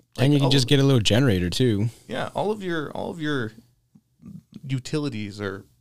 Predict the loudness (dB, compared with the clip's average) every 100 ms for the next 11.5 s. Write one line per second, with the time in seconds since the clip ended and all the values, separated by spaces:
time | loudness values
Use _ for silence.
0 | -10 -8 -8 -14 -14 -14 -10 -10 -6 -6
1 | -6 -14 -20 -8 -6 -6 -8 -8 -6 -6
2 | -8 _ _ _ -6 -4 0 0 0 -6
3 | -8 -6 -6 -8 -12 -12 -12 -12 -12 -12
4 | -12 -8 -8 -8 -12 -16 _ -8 -8 -6
5 | -8 -8 -8 -12 _ _ _ -8 -4 -4
6 | -6 -10 -12 -12 -8 -8 -8 -12 -4 -2
7 | 0 -2 0 -2 -2 -2 0 0 -4 -10
8 | _ _ _ _ _ _ _ _ -10 4
9 | 4 6 4 2 2 2 4 6 6 6
10 | 4 6 4 4 2 0 -2 0 0 0
11 | -4 -6 -4 -4 -6